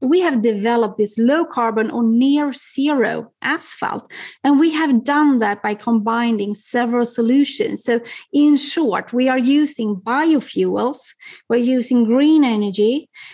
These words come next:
we are also using a bio binder so we can ch-, exchange the bitumen. And also we are actually doing a circular solution, reusing part of the existing asphalt that's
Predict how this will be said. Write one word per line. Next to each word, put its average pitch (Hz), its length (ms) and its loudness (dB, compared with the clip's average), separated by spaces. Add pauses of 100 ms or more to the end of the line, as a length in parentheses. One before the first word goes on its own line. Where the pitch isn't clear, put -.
(140)
we 277 120 4
are 294 120 2
also 339 300 2
using 262 440 0
a 247 80 -2
bio 277 580 0
binder 202 560 -4
so 214 200 -2
we 208 140 0
can 220 240 -2
ch-, - 200 -16
exchange 220 840 -4 (160)
the 220 300 2
bitumen. 233 720 0 (340)
And 277 140 2
also 302 460 2
we 262 220 2
are 254 140 0
actually 233 400 -4
doing 220 460 -2
a 220 60 -4
circular 262 560 -2
solution, 214 600 -2
reusing 247 800 2
part 208 240 -2
of 202 100 -6
the 208 120 -2
existing 226 640 -4
asphalt 190 520 -6
that's - 320 -6